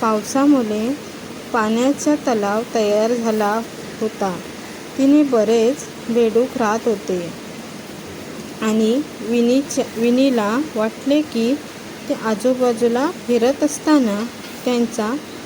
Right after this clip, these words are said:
पाठलाग करणे खूप मजेदार आहे. ती तिच्या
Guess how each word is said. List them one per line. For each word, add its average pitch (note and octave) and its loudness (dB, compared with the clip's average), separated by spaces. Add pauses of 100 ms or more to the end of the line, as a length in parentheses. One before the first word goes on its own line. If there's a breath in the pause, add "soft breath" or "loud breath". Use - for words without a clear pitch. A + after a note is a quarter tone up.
(220)
पाठलाग B3+ 4
करणे A#3+ 0
खूप - 0
मजेदार A#3+ 4
आहे. F#3 -2 (640)
ती C4+ 4
तिच्या A3+ 0